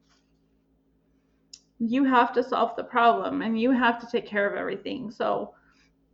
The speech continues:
I'm forever grateful to this guy who doesn't really know my kiddo. He knows of him,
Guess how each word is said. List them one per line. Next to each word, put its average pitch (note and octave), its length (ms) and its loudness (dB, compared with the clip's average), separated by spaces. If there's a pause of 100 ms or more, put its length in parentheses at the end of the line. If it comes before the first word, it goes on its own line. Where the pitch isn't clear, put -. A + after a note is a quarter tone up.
(200)
I'm A#3 140 -2
forever B3 360 0
grateful B3 420 0
to - 120 -16
this A3 200 -6
guy G#3 400 -2 (840)
who D#4+ 100 -2
doesn't D4+ 400 -4
really C4 260 2
know A#3 200 2
my A#3+ 220 0
kiddo. A#3+ 500 2 (1900)
He B3+ 140 -2
knows A3+ 280 2 (100)
of G3+ 200 2
him, D4 560 2